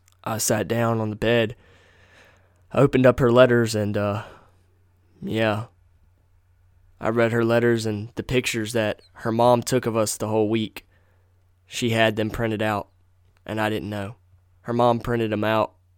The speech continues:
and then she wrote these letters about me. And, uh,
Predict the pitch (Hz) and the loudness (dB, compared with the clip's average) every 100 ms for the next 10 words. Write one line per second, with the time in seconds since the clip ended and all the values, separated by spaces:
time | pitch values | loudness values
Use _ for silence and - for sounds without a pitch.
0 | _ 107 110 107 - 117 120 104 113 107 | _ -8 -6 -4 -4 2 2 2 -2 -2
1 | 113 110 104 98 - - _ _ _ _ | -2 0 -2 -4 -10 -20 _ _ _ _
2 | - _ 107 107 107 - 98 104 - _ | -20 _ -6 -2 0 -2 -6 -10 -16 _
3 | _ _ _ _ _ _ _ _ _ _ | _ _ _ _ _ _ _ _ _ _
4 | _ _ - 107 107 101 104 104 98 | _ _ -12 -6 -6 -4 -4 -4 -6